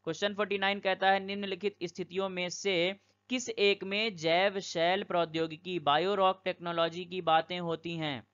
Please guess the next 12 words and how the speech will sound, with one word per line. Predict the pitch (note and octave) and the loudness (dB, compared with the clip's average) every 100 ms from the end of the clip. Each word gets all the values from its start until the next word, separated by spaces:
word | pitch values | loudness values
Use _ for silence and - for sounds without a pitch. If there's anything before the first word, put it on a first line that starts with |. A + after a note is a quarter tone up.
| _ _ _ | _ _ _
ठीक | E3 F3+ | -2 2
है, | G3+ A3 - _ _ _ _ _ | 2 2 -6 _ _ _ _ _
ऑप्शन | D3+ D#3 - G3 - | 2 2 2 -2 0
ए, | G3 G#3+ | 0 0
क्षतिग्रस्त | G3+ F3 F#3 F#3+ G3+ G3+ | -2 -4 -2 -2 -2 -2
प्रवाल | F#3 F3 F3+ G3 | 0 4 6 4
भित्तियों | F3+ F3 F3 F3+ F3 | 0 -4 -6 -4 -2
यानी | E3+ F3+ - | -2 -4 -2
कोरल | F3 F#3 G3+ | 2 4 4
रीफ्स | F3 F#3 F#3 F3+ F3 | 2 -2 -4 -8 -8
की | G3 F3+ | -4 0
बहाली | E3+ D#3+ E3+ D#3 | 6 6 4 0